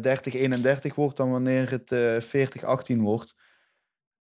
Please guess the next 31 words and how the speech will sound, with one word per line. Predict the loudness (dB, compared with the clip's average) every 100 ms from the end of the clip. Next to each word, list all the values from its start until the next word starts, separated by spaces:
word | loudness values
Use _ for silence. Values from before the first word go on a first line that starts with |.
| _ _
Eh, | -4 0 0 0 0
ja, | 0 2
zo'n | 0 -2
derby | 2 2 2 0
is | -2 0
leuk | 0 2 2
en | 0 -2
misschien | -2 0 0
moeten | 0 0
wij | 2
al, | 2 2 2
eh, | 0 0 0
eerder | 0 0
instromen | 0 -2 -4 -2 0 0 0
in |
die | 0 2
bekerrondes, | 2 2 0 -2 -2 -2 -2
zeg | -2
maar, | -2 -2 0
hè? | 0
En | 0
dat | -2 -2
die, | 0 0 0
eh, | -2 -2
dat | -4 -4
de |
lager | -2 0 -2
geplace-, | -4 -4 -4 -4 -12 -20 _
ge-, | -4 -2
geplaceerde | 0 -2 0 -2 0 0 0 -2 -6 _ -4
clubs, | 2 2 0 -10